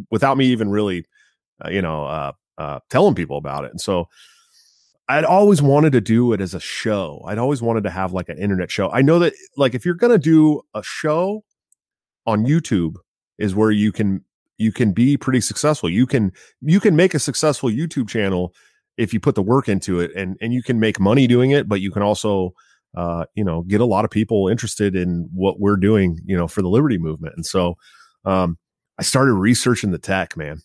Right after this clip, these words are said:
You know, I started, I probably, I've probably watched a hundred hours of tech reviews and tech specs. And, you know, I have, like, these certain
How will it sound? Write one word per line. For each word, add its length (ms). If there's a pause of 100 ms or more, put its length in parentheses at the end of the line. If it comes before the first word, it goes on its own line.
(380)
You 120
know, 180
I 60
started, 320
I 60
probably, 400
I've 120
probably 220
watched 240
a 40
hundred 360
hours 560
of 200
tech 300
reviews 680 (320)
and 320
tech 260
specs. 720
And, 400 (320)
you 80
know, 80
I 80
have, 180
like, 180
these 200 (160)
certain 400